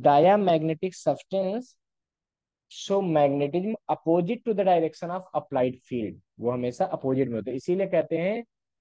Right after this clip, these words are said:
कि diamagnetic substance are feebly repelled in the magnetic field।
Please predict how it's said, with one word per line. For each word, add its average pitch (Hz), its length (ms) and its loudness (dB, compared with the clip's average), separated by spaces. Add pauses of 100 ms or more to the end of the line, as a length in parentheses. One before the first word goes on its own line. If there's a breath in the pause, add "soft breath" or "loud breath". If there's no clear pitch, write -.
(100)
कि 160 60 2 (140)
diamagnetic 175 960 2
substance 170 540 -4
are 190 100 0 (200)
feebly 165 440 4 (100)
repelled 185 420 0
in 151 220 -2
the 127 120 0
magnetic 104 380 -6
field। - 220 -20